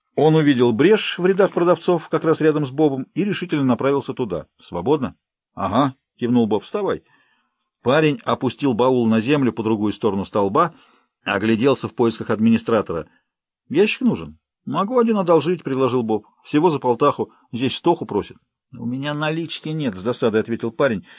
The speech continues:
«Что-нибудь продам, верну». «Не вопрос, держи». Боб составил часть барахла на землю, освободил ящик и протянул парню. У него сегодня хорошее настроение. Хочется помогать людям и делать им приятное. «Слушай, а сортир здесь есть?» поинтересовался тот.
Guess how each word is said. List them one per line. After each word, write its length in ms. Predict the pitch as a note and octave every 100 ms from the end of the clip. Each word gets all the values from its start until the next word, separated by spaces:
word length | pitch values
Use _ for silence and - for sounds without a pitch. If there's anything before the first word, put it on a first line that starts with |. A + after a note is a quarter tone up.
| - - _ _
«Что-нибудь 420 | - D3 D3+ D3+
продам, 360 | - D3 D#3+ C#3+
верну». 380 | A2+ A2+ G2+ - _ -
«Не 280 | D2+ F#2 G#2+
вопрос, 460 | B2 C3 C3+ A2+
держи». 400 | G2+ C3+ A#2+ E2 _ _ _ -
Боб 340 | A2+ C#3+ - -
составил 500 | - A2+ C3 A2+ G2
часть 220 | A#2 F#2+
барахла 340 | G2+ G#2 A2+
на 120 | G2+ G2
землю, 420 | D#3 F#3+ E3+ A#2+
освободил 500 | - G2+ G#2+ G2 F#2+
ящик 380 | C#3+ D#3 - -
и 40 |
протянул 340 | G#2 A2+ A#2+
парню. 340 | - F2+ D#2 - _ _ _ _ _ _
У 60 | G#2
него 160 | E3+
сегодня 320 | D#3 D3+ C#3
хорошее 460 | B2 D3+ A3+ - F3+
настроение. 720 | D#3 - C3+ B2 A2 F#2 -
Хочется 420 | - D#3+ - E3+
помогать 440 | D#3 D#3 F#3 G3 C3
людям 500 | F#3+ F#3+ D#3+ D3 -
и 80 |
делать 300 | C#3+ F#3 E3
им 100 | D#3+
приятное. 600 | C3+ D#3 F3 E3+ D3+ C3+ - _ _ _ _ _ _ _ _ _
«Слушай, 500 | - C#3+ - D#2+ -
а 80 | F#2
сортир 340 | - C#3 E3
здесь 260 | G2+ G#2+ -
есть?» 220 | E3+ E3
поинтересовался 600 | A2+ F#2 E2+ G2 F2+ -
тот. 200 | - D#2+